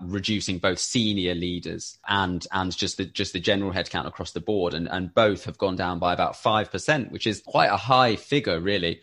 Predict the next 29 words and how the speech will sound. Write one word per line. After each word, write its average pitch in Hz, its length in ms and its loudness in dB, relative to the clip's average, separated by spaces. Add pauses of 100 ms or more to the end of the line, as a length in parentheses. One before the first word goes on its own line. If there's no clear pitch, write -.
in 104 160 2
the 95 80 0
space - 640 0
of 101 180 2
just - 280 0
a 92 40 0
year. 90 580 0 (100)
So 101 160 0
senior 101 400 0
leaders, 98 360 0
I 90 120 -2
think, 101 200 -4
down 98 360 2
by 90 140 4
about 90 200 2
eleven 95 380 -2
or 92 100 -4
twelve 90 480 0
people. 104 540 -4 (180)
So 110 200 4
that's 123 340 4
an, 95 120 2
an 95 320 -2
achievement 95 720 -2
that 92 100 -2
I 90 100 2
think 90 420 -4 (140)
Tim 92 240 -2
Davie 87 580 -2